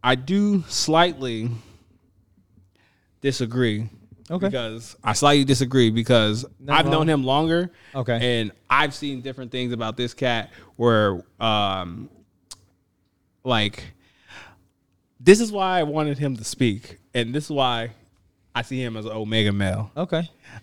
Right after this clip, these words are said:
Speaker 2: That was my
Speaker 1: Because
Speaker 2: next choice.
Speaker 1: 'cause the self-assured stuff,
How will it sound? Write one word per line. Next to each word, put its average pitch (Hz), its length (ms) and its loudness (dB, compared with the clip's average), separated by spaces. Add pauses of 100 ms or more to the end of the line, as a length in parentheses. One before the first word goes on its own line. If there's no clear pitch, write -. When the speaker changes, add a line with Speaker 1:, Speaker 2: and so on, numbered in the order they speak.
(100)
Speaker 2:
That 151 100 4
was 190 140 6
my 180 160 4
Speaker 1:
Because 147 80 0
Speaker 2:
next 151 240 -2
choice. - 440 -6 (580)
Speaker 1:
'cause 143 140 8
the 135 100 2
self-assured 160 680 4
stuff, 185 320 -4